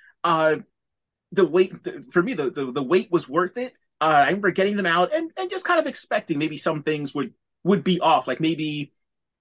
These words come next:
uh, maybe, like, the plastic quality wouldn't feel that great, or maybe,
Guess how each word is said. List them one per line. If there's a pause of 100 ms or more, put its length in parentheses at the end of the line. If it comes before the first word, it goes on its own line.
(440)
uh,
maybe,
like,
the
plastic
quality
wouldn't
feel
that
great,
or
maybe,